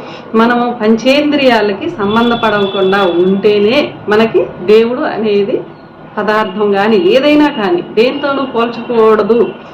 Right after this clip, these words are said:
పోల్చడానికి సరిపోదు అనుకున్నాం కానీ ఒక పదార్థం కాదు, ఒక వాసన కాదు,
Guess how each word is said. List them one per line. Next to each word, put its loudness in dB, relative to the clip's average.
పోల్చడానికి 0
సరిపోదు 2
అనుకున్నాం -2
కానీ -4
ఒక -4
పదార్థం -2
కాదు, 0
ఒక -6
వాసన -2
కాదు, 0